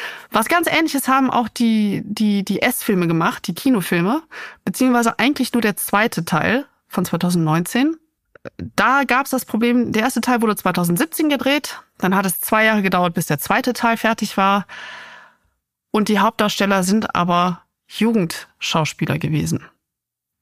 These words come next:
Da machen zwei Jahre einen großen Unterschied. Handlungstechnisch sollten diese Filme aber zumindest teilweise gleichzeitig spielen.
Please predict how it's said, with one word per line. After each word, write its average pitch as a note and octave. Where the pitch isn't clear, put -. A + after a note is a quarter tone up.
Da F3+
machen A3+
zwei G#3
Jahre G#3+
einen G#3+
großen A3+
Unterschied. -
Handlungstechnisch A#3
sollten G3
diese G3+
Filme A3
aber F#3
zumindest G3+
teilweise G3+
gleichzeitig F#3
spielen. D#3